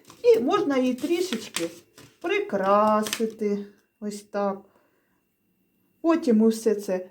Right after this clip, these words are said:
приклеюємо, беремо чорний фломастер,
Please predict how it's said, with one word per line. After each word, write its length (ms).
приклеюємо, 1200
беремо 540
чорний 440
фломастер, 840